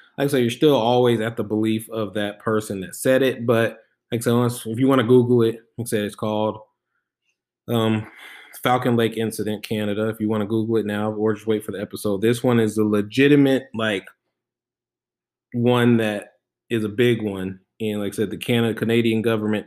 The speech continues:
actually did not deny that this was, something happened. We don't know what this is. Something happened.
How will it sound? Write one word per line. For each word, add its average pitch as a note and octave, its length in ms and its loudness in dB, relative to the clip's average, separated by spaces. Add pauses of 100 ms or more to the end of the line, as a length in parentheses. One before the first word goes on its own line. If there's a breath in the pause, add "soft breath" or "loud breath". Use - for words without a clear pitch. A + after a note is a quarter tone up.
actually A2+ 500 -2
did F#2+ 240 -6
not G#2 420 -4 (880)
deny A2 680 0 (160)
that A#2 160 0 (600)
this C3 280 0
was, B2+ 480 -2 (120)
something D3+ 460 2
happened. B2+ 460 -4
We B2 100 2
don't B2 180 2
know B2 100 0
what A#2 180 -2
this A#2+ 180 -4
is. A#2+ 220 0
Something A#2+ 300 -2
happened. A#2+ 460 -10